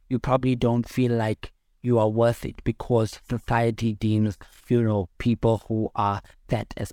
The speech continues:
unattractive. Let's talk about it. Do you understand? Let's talk about it because this person just sees you as an object. Do you understand? And they understand the standards of beauty. So to them,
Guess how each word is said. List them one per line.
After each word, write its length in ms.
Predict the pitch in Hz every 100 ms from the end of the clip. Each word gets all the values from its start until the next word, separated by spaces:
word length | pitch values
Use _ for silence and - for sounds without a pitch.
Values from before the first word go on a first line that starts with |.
| -
unattractive. 680 | 110 120 - 175 - - -
Let's 180 | 135
talk 260 | - 202 220
about 320 | 170 120 -
it. 220 | - - - _ -
Do 80 | 135
you 60 |
understand? 540 | 123 120 - 165 113 - _ _ -
Let's 160 | 151
talk 200 | - 196
about 260 | 143 135 113
it 80 | 113
because 400 | 123 131 117 - -
this 160 | 131 -
person 400 | 143 127 160 143
just 240 | 131 -
sees 240 | 123 117
you 80 | 123
as 160 | 135 139
an 100 | 151 -
object. 560 | 113 - 117 127 - - -
Do 80 |
you 40 | 117
understand? 460 | 110 107 123 120 -
And 240 | 120 117
they 160 | 117 120
understand 600 | 127 123 120 - 143 151
the 80 | 131
standards 420 | - 113 110 110
of 160 | 104 92
beauty. 400 | 110 107 - - _ _
So 260 | - - 131
to 200 | - 123
them, 420 | 110 151 139 147